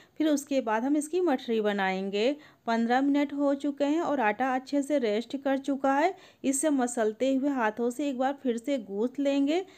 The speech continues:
फिर हम इसकी मठरी बनाएंगे। अब हम आटे की एक लोई लेंगे बड़ी सी और इसे हम गोल कर लेंगे। चौके पर रख करके इसे हम बेलन की हेल्प से रोटी की तरह गोल बेल लेंगे। इसे बेलने में कोई परेशानी नहीं होगी क्योंकि हमने यहाँ पर मोयम का इस्तेमाल किया है।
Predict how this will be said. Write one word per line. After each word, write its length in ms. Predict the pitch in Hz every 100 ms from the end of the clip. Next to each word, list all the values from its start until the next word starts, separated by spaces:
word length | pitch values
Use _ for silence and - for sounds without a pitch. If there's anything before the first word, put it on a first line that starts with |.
| - _
फिर 160 | 294 302
हम 120 | 285
इसकी 260 | 269 269 285
मठरी 360 | 214 196 220
बनाएंगे। 600 | 240 254 262 262 269 302 392
अब 280 | 480 226
हम 160 | 247 285
आटे 320 | 269 220 254 269
की 180 | 277 277
एक 160 | 277
लोई 340 | 262 220 220 262
लेंगे 400 | 269 269 262 269
बड़ी 300 | 262 262 269
सी 180 | 269 294
और 180 | -
इसे 200 | 240 233
हम 140 | 269 269
गोल 260 | 233 208 240
कर 200 | 254 262
लेंगे। 440 | 254 262 262 294
चौके 420 | 294 233 202 247
पर 220 | 262 277 254
रख 240 | 208 208
करके 340 | 254 254 262
इसे 220 | 277 269 277
हम 100 | 247
बेलन 340 | 214 208 233
की 220 | 247 269
हेल्प 220 | 254 247 269
से 200 | 269 302
रोटी 340 | 233 214 233
की 140 | 226 269
तरह 260 | 254 262
गोल 300 | 269 247 262
बेल 220 | 269 220 208
लेंगे। 540 | 202 196 196 202 240 269 - _ -
इसे 260 | 254 302
बेलने 340 | 247 240 233 269
में 140 | 277
कोई 220 | 277 226 247
परेशानी 600 | 254 247 247 262 254 269
नहीं 400 | 220 196 240 277
होगी 280 | 269 269 285
क्योंकि 360 | 247 233 262
हमने 280 | 269 254 269
यहाँ 200 | 269 262
पर 100 | 269
मोयम 360 | 254 208 208 240
का 120 | 254
इस्तेमाल 540 | 254 254 277 254 254 262
किया 300 | 254 262 262
है। 180 | 262 320